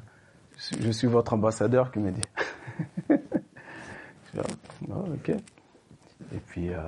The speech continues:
on discute. Puis à un moment donné, il dit, oui, bah, je vous vois. C'est vrai, je vous vois, mais je vous pose jamais la question, hein,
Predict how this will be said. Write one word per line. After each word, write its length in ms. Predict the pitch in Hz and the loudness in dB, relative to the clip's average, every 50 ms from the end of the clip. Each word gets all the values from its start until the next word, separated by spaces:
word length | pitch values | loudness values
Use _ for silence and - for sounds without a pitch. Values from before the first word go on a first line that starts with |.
| 82 82 85 87 101 110 107 | -8 -10 -10 -10 -10 -10 -8
on 120 | - 90 87 87 | -8 -8 -8 -8
discute. 440 | 87 - - - - - - 170 - - - - - - - - _ _ _ _ _ _ _ - | -8 -10 -10 -10 -4 -2 -2 -2 -2 -6 -16 -20 -20 -20 -20 -20 _ _ _ _ _ _ _ -8
Puis 100 | - 85 | -6 -2
à 20 | |
un 40 | 92 | -2
moment 200 | 92 92 92 92 | 0 0 0 0
donné, 280 | 92 92 101 107 101 | 2 4 4 4 4
il 40 | 98 | 4
dit, 140 | 87 90 92 104 | 2 0 0 2
oui, 160 | 160 240 254 | 2 4 4
bah, 140 | 220 175 110 104 | 4 4 2 0
je 120 | 104 104 | 0 -2
vous 140 | 107 110 113 | -4 -4 -2
vois. 200 | 120 135 143 139 135 - - - - _ _ - - - _ | 0 2 0 0 0 -4 -12 -18 -20 _ _ -20 -20 -20 _
C'est 140 | - - 117 | -6 -2 2
vrai, 120 | 131 131 | 2 4
je 120 | 123 110 101 | 4 4 4
vous 180 | 98 98 98 | 4 4 4
vois, 160 | 120 156 180 | 4 4 6
mais 140 | 165 147 113 | 6 4 4
je 40 | 104 | 4
vous 120 | 101 107 | 0 -2
pose 260 | 113 - 110 113 110 104 | -2 2 4 4 4 6
jamais 260 | 107 110 110 117 120 | 4 4 6 6 6
la 120 | 110 98 | 4 2
question, 500 | - - 95 - - - 135 131 127 107 | 2 0 -4 -4 -2 -2 0 0 2 0
hein, 100 | 101 101 | 0 -2